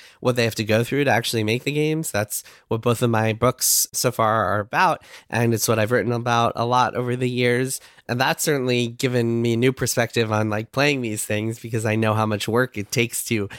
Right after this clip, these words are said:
actually make them and, and the conditions that they're made under. It's also given me all sorts of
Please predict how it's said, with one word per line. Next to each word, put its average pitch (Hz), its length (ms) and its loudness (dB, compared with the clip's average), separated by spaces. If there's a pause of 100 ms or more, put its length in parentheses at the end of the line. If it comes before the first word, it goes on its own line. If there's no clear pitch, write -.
(160)
actually 117 460 0
make 131 260 0
them 101 220 0
and, 104 260 -2
and 107 160 -6
the 104 60 -6
conditions 113 540 0
that 104 160 -6
they're 92 120 -2
made 120 300 0
under. 101 340 -6 (240)
It's 113 160 -2
also 113 220 2
given 110 260 0
me 107 140 2
all 107 100 2
sorts 107 300 -2
of 107 320 -8